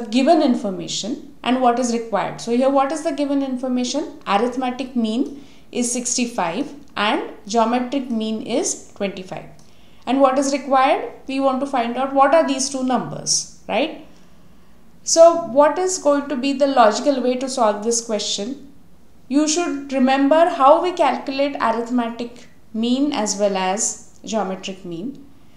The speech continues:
So there is some formula. So if you know these formulae, then it's going to be easy, because you then just have to do some algebra, rearrange terms, and you get the answer.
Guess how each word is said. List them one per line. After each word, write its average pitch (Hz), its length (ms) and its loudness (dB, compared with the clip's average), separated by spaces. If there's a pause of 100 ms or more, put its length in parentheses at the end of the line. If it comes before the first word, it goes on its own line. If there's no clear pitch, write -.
So 269 160 -2
there 254 200 4
is 262 120 0
some 285 300 2
formula. 277 640 2
So 240 440 -2 (720)
if 247 180 -4
you 269 340 -2
know 277 380 4
these 302 260 0
formulae, 294 580 2
then 294 300 0
it's 247 180 -6
going 262 200 0
to 277 60 -6
be 277 100 -4
easy, 254 400 0
because 247 260 -4
you 247 120 -6
then 285 180 6
just 302 180 -2
have 294 220 -6
to 294 260 -2
do 277 200 2
some 277 280 2
algebra, 269 720 2
rearrange 254 600 0
terms, 302 320 -2
and 269 100 -2
you 247 80 -2
get 208 240 -4
the 196 120 -2
answer. 160 420 -8